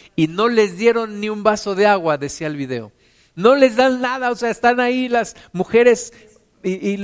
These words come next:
y lo, y los ven, lo están viendo comer ahí de lo mejor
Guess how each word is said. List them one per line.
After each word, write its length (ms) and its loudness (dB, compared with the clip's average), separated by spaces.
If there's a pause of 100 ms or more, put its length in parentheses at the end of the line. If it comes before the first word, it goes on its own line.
(180)
y 60 0
lo, 200 0
y 140 0
los 260 -4
ven, 400 2
lo 60 0
están 280 -2
viendo 320 0
comer 380 2
ahí 220 4
de 180 8
lo 160 4
mejor 500 0